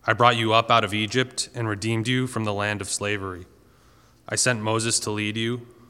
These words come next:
also Aaron and Miriam. My people, remember what Balak, king of Moab, plotted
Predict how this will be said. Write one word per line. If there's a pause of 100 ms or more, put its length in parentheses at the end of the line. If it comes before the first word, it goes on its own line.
(160)
also
Aaron
and
Miriam. (1000)
My
people,
remember
what
Balak, (260)
king
of
Moab,
plotted